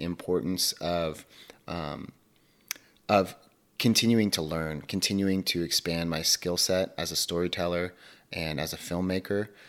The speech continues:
And, um, part of that, uh, requires improving my writing. Um, and that's always been something that I've been a bit, um,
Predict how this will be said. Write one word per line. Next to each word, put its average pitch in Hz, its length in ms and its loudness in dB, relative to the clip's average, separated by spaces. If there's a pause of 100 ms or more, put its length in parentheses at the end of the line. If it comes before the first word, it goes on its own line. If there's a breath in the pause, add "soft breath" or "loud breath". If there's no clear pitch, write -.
(240 loud breath)
And, 80 600 -4 (380 soft breath)
um, 73 520 -6 (320)
part 90 180 2
of 87 80 0
that, 90 420 2 (240)
uh, 82 180 -2
requires 80 760 0 (420 loud breath)
improving 90 760 -2
my 80 220 -2
writing. 92 560 2 (380 soft breath)
Um, 82 500 -6
and 82 480 -4
that's 87 220 -2
always 87 240 0
been 87 160 -4
something 87 300 -4
that 82 120 -2
I've 80 140 -4
been 85 120 -4
a 80 60 -4
bit, 82 320 -4 (320 soft breath)
um, - 580 -10